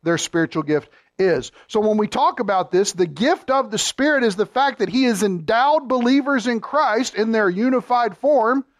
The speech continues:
to be loving and exercising some spiritual means with one another, and He does that through certain gifting. Now, real quick, First Corinthians twelve seven. Notice what it says. "To each one is given the manifestation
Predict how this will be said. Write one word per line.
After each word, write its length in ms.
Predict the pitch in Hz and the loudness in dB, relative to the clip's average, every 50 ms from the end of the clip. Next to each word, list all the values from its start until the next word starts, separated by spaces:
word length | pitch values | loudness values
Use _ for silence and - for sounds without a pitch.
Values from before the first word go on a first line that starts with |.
| _ _ - - - - - | _ _ -20 -20 -20 -2 -2
to 120 | 277 277 | 0 2
be 180 | 254 294 294 277 | 2 2 4 4
loving 540 | 247 233 240 262 302 330 330 349 359 311 | 4 4 4 4 2 2 2 0 0 2
and 100 | 302 254 | 2 2
exercising 880 | 254 302 349 - - - 311 277 - - 285 277 277 277 226 269 269 254 | 2 2 0 -2 -2 0 0 0 0 0 0 0 0 0 0 2 0 2
some 360 | - - - 311 330 339 339 | 0 0 0 0 2 2 0
spiritual 920 | 339 - - - - _ 311 320 339 339 320 330 - 294 294 262 233 214 | -2 -2 -6 -8 -6 _ 0 2 2 2 2 0 0 2 2 2 2 0
means 760 | 170 - 170 196 220 247 311 359 359 294 240 233 262 262 208 | -4 -2 0 2 4 4 4 4 4 4 4 4 4 4 2
with 200 | 233 233 - 208 | 0 0 0 0
one 160 | 220 226 220 | 0 0 2
another, 400 | 214 196 190 185 180 180 214 226 - - - - - | 2 2 2 2 2 2 0 -2 -4 -10 -16 -6 -2
and 80 | 220 226 | 0 0
He 80 | 214 | 2
does 260 | 175 196 208 220 202 | 2 2 0 2 2
that 220 | 214 214 214 214 - | 2 0 0 0 -2
through 120 | 214 214 | -6 -6
certain 480 | - - - 170 170 156 160 175 190 190 - _ _ - | -4 -2 -2 0 -2 0 -2 -6 -8 -8 -10 _ _ -4
gifting. 560 | 185 262 277 269 269 - - 143 127 117 117 _ _ _ _ _ _ _ _ _ _ _ - | 0 0 0 0 -2 -6 -8 -8 -8 -10 -16 _ _ _ _ _ _ _ _ _ _ _ -2
Now, 140 | 226 233 | 0 2
real 180 | 240 277 311 320 | 4 2 2 2
quick, 260 | - 302 277 208 - | 2 0 0 0 -2
First 300 | - - 262 285 - - | -4 -4 -2 -2 -2 -2
Corinthians 480 | - 277 269 254 - 269 254 247 233 - | -2 -2 -2 -2 0 0 0 0 0 -2
twelve 320 | - - 226 226 220 196 | -2 -2 0 0 0 -2
seven. 380 | - - 226 208 180 156 151 156 | -2 0 0 0 0 -2 -2 -2
Notice 240 | 180 226 269 - 269 | -2 -2 -2 -2 -4
what 120 | 269 233 | -4 -2
it 40 | - | 0
says. 320 | - 233 196 151 135 - | 0 2 2 2 0 -2
"To 200 | - 175 - - | -4 -4 -2 0
each 240 | 233 302 330 - - | 0 0 0 0 -2
one 320 | 240 214 196 185 196 233 - - - - - | 0 0 2 2 0 -2 -4 -6 -18 -12 -4
is 180 | - 233 208 196 | -2 -2 -2 0
given 320 | 185 269 302 277 240 220 | 0 0 0 2 2 0
the 60 | 208 | 0
manifestation 1040 | 190 185 202 226 247 269 - - 175 - - - 226 196 180 170 - 185 180 202 | 0 0 0 2 0 0 -2 -2 -4 -4 -2 0 0 0 0 0 -2 -2 -2 -4